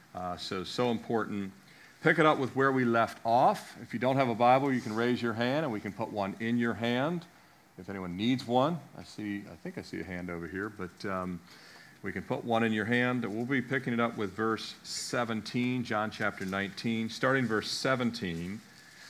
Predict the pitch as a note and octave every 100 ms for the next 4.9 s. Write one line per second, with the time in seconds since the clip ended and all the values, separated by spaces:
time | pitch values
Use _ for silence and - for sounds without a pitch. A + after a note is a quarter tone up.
0 | - A2+ C3+ C#3 A#2+ B2 C3+ B2 A2 -
1 | C3 B2+ - B2 A#2 B2 G#2+ G#2 G#2 A#2
2 | A2+ A2 G#2+ - - - - G#2 G2 F#2
3 | - A#2 G#2 - G#2+ G#2+ G#2+ F#2+ F#2+ F#2+
4 | F2 - G#2 G2+ F#2+ G2 F#2 F2+ -